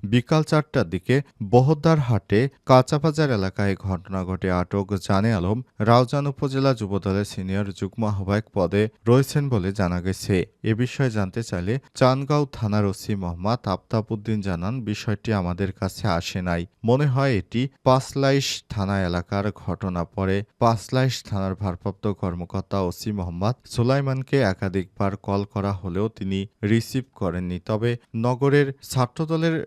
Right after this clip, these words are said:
সাবেক সহসভাপতি মোহাম্মদ পারভেজ জানান, জানে আলম বিএনপির লোক হলেও বিগত আওয়ামী লীগ সরকার আমলে আওয়ামী লীগের লোকজনের সঙ্গে মিলে আমাদের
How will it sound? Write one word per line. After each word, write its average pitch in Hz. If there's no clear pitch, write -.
সাবেক 120
সহসভাপতি 104
মোহাম্মদ 104
পারভেজ 120
জানান, 98
জানে 127
আলম 143
বিএনপির 110
লোক 107
হলেও 98
বিগত 131
আওয়ামী 131
লীগ 127
সরকার 98
আমলে 92
আওয়ামী 98
লীগের 98
লোকজনের 139
সঙ্গে 104
মিলে 95
আমাদের 104